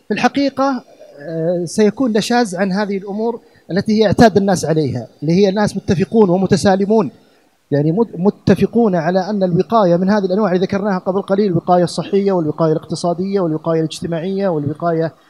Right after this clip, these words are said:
المرورية، أنها مطلوبة. فبالتالي لماذا يستثنى الأمن الفكري أو الوقاية الفكرية ويقال لا، المسائل الفكرية لا؟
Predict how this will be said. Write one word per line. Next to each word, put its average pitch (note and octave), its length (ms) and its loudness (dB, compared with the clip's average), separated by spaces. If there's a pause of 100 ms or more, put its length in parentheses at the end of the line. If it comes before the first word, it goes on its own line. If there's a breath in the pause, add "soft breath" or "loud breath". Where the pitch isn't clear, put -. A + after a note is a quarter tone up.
(280 soft breath)
المرورية، F3+ 760 0
أنها F#3+ 220 -2
مطلوبة. G3 640 -4 (800)
فبالتالي G3+ 460 -2
لماذا A#3 320 0
يستثنى G#3 440 -2
الأمن F#3+ 300 -6
الفكري F#3 460 -4
أو D#3+ 120 -2
الوقاية F3+ 360 -2
الفكرية F3 440 -2
ويقال E3+ 320 0
لا، F3+ 180 0
المسائل D3 380 -6
الفكرية D3+ 480 -6
لا؟ A#2 160 -10